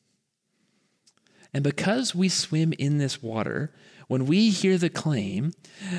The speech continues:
that a book from two thousand years ago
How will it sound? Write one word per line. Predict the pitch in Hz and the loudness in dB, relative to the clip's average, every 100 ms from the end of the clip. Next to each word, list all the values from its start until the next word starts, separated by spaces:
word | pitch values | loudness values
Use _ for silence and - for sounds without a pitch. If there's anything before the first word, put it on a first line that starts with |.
| 160 | -4
that | 139 - | -2 -2
a | 131 | -4
book | 123 202 196 - - - | 0 0 0 -4 -10 -4
from | 151 139 | 0 0
two | 117 - - 214 254 | 2 2 4 4 4
thousand | - 196 202 202 190 175 | 2 0 2 4 4 2
years | 156 175 170 | 4 2 2
ago | 151 120 95 104 | 0 0 0 0